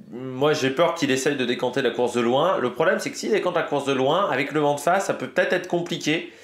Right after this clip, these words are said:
Donc il va peut-être être obligé d'attendre le dernier moment, et à ce petit jeu-là, euh, ça sera peut-être plus compliqué de faire la différence. Stéphane Williams, bah, c'est le seul, encore une fois, qui a réussi à sortir de sa roue Pogacar.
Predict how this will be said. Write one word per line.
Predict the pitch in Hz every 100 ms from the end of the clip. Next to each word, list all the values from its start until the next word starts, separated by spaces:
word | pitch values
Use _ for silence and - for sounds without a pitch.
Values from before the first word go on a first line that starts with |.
| - -
Donc | 131 131
il | 147
va | 143
peut-être | 220 220
être | 175
obligé | 170 151 160
d'attendre | 202 180 175
le | 156
dernier | 151 160 170
moment, | 156 156 151 180 220
et | 147
à | 135
ce | 131
petit | 143 - 180
jeu-là, | 156 156 190 208 202 160
euh, |
ça | 147 131
sera | 135
peut-être | - 180 175
plus | - 226
compliqué | 202 - 135 170 175 - - -
de | 123
faire | 180 165
la | 170 - - -
différence. | 127 - 120 87 -
Stéphane | - 180 175 156
Williams, | 151 143 143 170 - - - - - -
bah, | 208 220
c'est | - 247
le | 196
seul, | - 285 254
encore | 208 214 196
une | 190
fois, | 180 233 247
qui | 208
a | 170
réussi | 180 175 220
à | 180
sortir | 202 190 208 185
de |
sa | 175 175
roue | 202 226
Pogacar. | 175 147 135 226 214 101